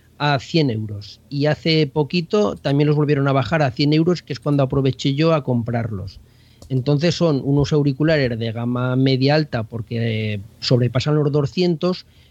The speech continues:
pero en momentos muy, muy puntuales llegan a los cien.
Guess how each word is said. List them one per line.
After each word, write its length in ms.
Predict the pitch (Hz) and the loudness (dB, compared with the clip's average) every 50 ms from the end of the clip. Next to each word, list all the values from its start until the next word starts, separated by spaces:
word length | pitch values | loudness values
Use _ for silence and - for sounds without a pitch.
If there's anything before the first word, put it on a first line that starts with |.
| _ _ - | _ _ -4
pero 180 | - 143 139 | -2 0 2
en 100 | 139 139 | 2 2
momentos 420 | 139 135 147 160 165 160 190 160 143 | 2 2 2 2 0 0 -2 -2 0
muy, 220 | 175 175 175 170 | 0 2 2 2
muy 180 | 170 170 170 165 | 2 2 0 0
puntuales 600 | 143 - 160 160 151 135 - 170 180 185 170 147 | 0 0 0 0 0 0 0 0 2 2 0 0
llegan 260 | 156 147 170 170 165 | -2 -2 0 0 2
a 60 | 151 | 2
los 180 | 131 123 113 110 | 2 0 -2 -4
cien. 420 | - - 147 139 123 104 95 95 | -4 -2 0 0 0 0 -4 -10